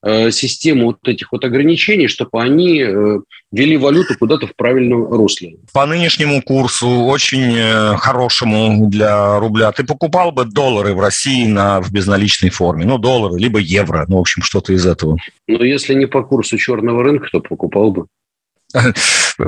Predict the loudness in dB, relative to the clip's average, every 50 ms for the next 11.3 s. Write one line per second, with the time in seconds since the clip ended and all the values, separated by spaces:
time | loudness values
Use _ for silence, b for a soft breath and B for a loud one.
0 | -6 -4 -2 -2 0 0 0 0 0 0 0 0 0 0 0 -2 0 0 0 0
1 | 0 0 0 0 0 0 0 0 0 0 0 2 2 2 0 0 0 -2 -2 -2
2 | -4 -4 -4 0 0 2 2 2 0 -2 0 0 0 0 0 -2 -2 0 0 2
3 | 2 2 2 0 0 0 -2 -2 -2 0 0 0 2 0 0 0 0 -2 0 0
4 | -2 0 0 0 0 2 2 0 0 0 0 -2 -2 -2 -2 -2 -4 -4 -2 0
5 | 2 2 0 0 0 0 0 0 0 0 -2 -4 -4 -2 0 2 2 0 0 -2
6 | -4 -2 0 0 2 2 0 0 0 0 0 -2 -2 -2 -2 -2 0 0 0 0
7 | 0 0 0 2 2 0 0 -2 -6 B B B B B B -4 -2 0 0 0
8 | 0 0 0 0 0 0 0 0 0 0 0 0 -2 B B B B B B -2
9 | 0 0 0 0 -2 -2 -2 0 0 0 0 0 0 0 0 0 -2 -2 0 0
10 | 0 0 0 -2 -4 -4 -2 -2 -2 -2 -2 -2 -4 -4 -2 0 0 0 0 0
11 | 0 -2 -2 -4 -6